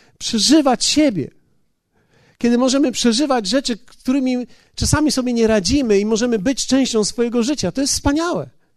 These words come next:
Tu nie chodzi o to, żeby plotkować, tu nie chodzi o to, żeby, wiecie, teraz wiedzieć za dużo, ale tu chodzi o to, żeby wiedzieć na tyle,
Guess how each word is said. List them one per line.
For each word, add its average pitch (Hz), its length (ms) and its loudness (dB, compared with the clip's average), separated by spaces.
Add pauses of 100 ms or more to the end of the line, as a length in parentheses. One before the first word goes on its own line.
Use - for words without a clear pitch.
(400)
Tu 349 80 -2
nie 320 100 4
chodzi 311 200 2
o 269 80 4
to, 262 100 -2
żeby 214 180 2
plotkować, 202 640 0
tu 240 60 -4
nie 247 100 0
chodzi 254 220 0
o 233 60 4
to, 226 140 0
żeby, 190 240 -2
wiecie, 214 260 -2
teraz 196 300 0
wiedzieć 214 380 -2
za 156 200 0
dużo, 180 580 2 (840)
ale 294 140 -2
tu 311 100 -2
chodzi 269 200 2
o 302 60 4
to, 285 100 -2
żeby 226 200 0
wiedzieć 277 340 0
na 233 180 0
tyle, 240 520 0